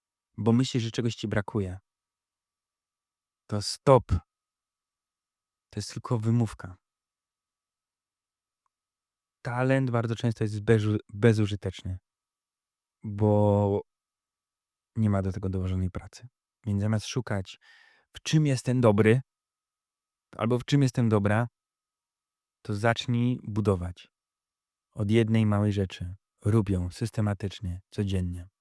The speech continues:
Nawet jak nie będziesz czuć jeszcze tych efektów.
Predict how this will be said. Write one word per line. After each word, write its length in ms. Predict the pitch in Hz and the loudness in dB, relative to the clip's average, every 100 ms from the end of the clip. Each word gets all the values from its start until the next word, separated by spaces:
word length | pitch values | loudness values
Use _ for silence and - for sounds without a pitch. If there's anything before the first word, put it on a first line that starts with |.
| _ _ _ _ _ _ _ _ _ _ _ _ | _ _ _ _ _ _ _ _ _ _ _ _
Nawet 340 | 107 113 117 113 | 4 6 6 4
jak 220 | 107 107 | 0 2
nie 100 | 104 | 0
będziesz 280 | 101 101 - | 0 -2 -4
czuć 260 | 98 - | -8 -6
jeszcze 200 | 95 - | -10 -12
tych 160 | 98 95 | -12 -12
efektów. 540 | 92 90 - - _ | -10 -12 -14 -20 _